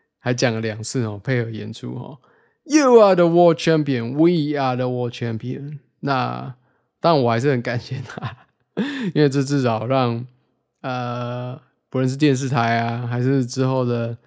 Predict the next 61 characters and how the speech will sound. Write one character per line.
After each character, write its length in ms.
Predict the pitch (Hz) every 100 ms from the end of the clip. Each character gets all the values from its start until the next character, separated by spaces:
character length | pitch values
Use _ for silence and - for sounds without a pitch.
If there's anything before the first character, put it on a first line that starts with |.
| _ _ -
剪 260 | 131 120
接 300 | 120 156 170
啊 240 | 165 160 160
什 160 | 135
么 140 | 123 120
的， 300 | 120 117 117
有 120 | 120
更 160 | 151
多 160 | 131 135
的 80 | 123
画 260 | 139 113
面 240 | 110 123 110
哦。 120 | 127 - _ _ -
哦， 160 | 117 120
所 120 | 214
以 60 |
其 340 | 208 - - 160
实 40 |
他 300 | 151 - 185
也 180 | 175 123
充 240 | - 135
分 180 | 139 143
体 160 | 123 113
会 140 | 120
到， 320 | 123 117 110 - _ _
在 160 | - 165
现 260 | - 175
今 200 | 139 147
的 120 | 131
运 280 | 131 131 127
动， 320 | 131 117 113 110 _ _ _ _
啊， 100 | -
娱 240 | - 135 175
乐 140 | 165
性 220 | 156 151
很 120 | 117
重 240 | 107 110 110
要 160 | 113
哦。 300 | 117 135 147 - _ _ -
那 120 | 123
不 140 | 127
管 180 | 170 123
是 100 | 143
什 120 | 135
么 340 | 107 107 107 117 _ _ _ _ _
运 200 | - 135
动， 200 | 127 123
其 140 | 117 127
实 280 | 139 151 - _ _
不 140 | - 196
只 140 | 139
是 160 | 113 147
赛 180 | 156 120
场 140 | 113
上 160 | 135 123
球 220 | 120 110
员 80 | 110
的 80 |
表 240 | 113 113 139
现 260 | - 113 135
哦， 200 | -